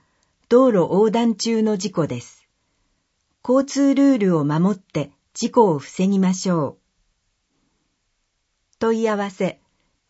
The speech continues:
県警察本部交通総務課。電話、零四八八三二の零一一零。代表。問い合わせ、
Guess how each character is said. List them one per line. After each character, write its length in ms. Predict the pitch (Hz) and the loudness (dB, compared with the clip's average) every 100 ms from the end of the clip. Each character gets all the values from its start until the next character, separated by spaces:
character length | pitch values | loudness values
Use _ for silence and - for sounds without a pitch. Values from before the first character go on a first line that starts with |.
| _ | _
県 260 | 269 277 226 | -2 0 0
警 240 | 240 247 | 0 0
察 360 | 247 247 - - | -2 -8 -8 -4
本 260 | 240 214 | 0 0
部 240 | 160 143 - _ | -2 -4 -10 _
交 240 | - 240 240 | 2 4 4
通 280 | - 240 220 | 0 -6 -4
総 220 | 233 202 | -2 0
務 200 | 190 180 | 0 0
課。 300 | 185 151 - _ _ _ _ _ _ _ - | -2 -8 -10 _ _ _ _ _ _ _ -6
電 300 | 185 190 180 | -2 0 0
話、 200 | 165 156 _ _ _ _ _ | -2 -6 _ _ _ _ _
零 340 | 196 240 254 240 | -2 2 2 2
四 300 | 262 226 165 | 0 0 -4
八 520 | 156 - - 156 - _ _ _ | -8 -12 -8 -10 -10 _ _ _
八 340 | - 185 - | -12 -12 -10
三 340 | - 277 233 185 | -4 -2 0 -2
二 160 | 185 | 0
の 260 | 175 147 - _ - | -2 -4 -8 _ -6
零 340 | 202 233 247 | -2 0 -2
一 360 | 247 - 139 127 | -6 -10 -12 -10
一 260 | - 185 | -10 -6
零。 380 | 185 180 135 - _ _ _ - | -4 -4 -6 -12 _ _ _ -6
代 240 | 160 175 156 | -4 -4 -4
表。 340 | 170 147 135 - _ _ _ _ _ _ _ _ _ | -6 -4 -6 -12 _ _ _ _ _ _ _ _ _
問 220 | 226 226 | -4 -2
い 40 | 220 | 0
合 100 | 202 | -2
わ 120 | 196 | -6
せ、 300 | 190 180 - | -6 -8 -8